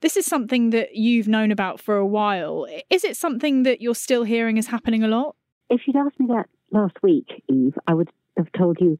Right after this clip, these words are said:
Speaker 2: every single day I'm getting a request or, or a, a desperate relative or somebody who simply can't understand, you know, why they were allowed in last week and not allowed in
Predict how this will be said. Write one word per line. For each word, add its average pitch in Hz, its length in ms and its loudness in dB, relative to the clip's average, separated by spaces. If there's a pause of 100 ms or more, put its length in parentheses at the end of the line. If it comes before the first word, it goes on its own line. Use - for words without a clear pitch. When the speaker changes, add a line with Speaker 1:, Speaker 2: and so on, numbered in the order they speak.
(240)
Speaker 2:
every 175 540 -2
single 156 380 4
day 104 300 0 (340)
I'm 143 180 0
getting 127 420 0 (140)
a 123 240 0 (500)
request - 540 -2
or, 135 220 2
or 139 200 2
a, 143 80 0 (200)
a - 80 -2
desperate - 480 -2 (320)
relative 135 500 -2
or 190 160 2
somebody 285 300 4
who 269 140 6 (100)
simply - 260 0
can't 233 300 4
understand, 196 680 4 (340)
you 180 100 2
know, 160 120 4
why 175 240 2
they 170 120 4
were 165 140 4
allowed 165 340 4
in 160 200 2
last 160 340 2
week 147 260 2
and 156 140 6
not 170 180 2
allowed 143 320 2
in 139 300 4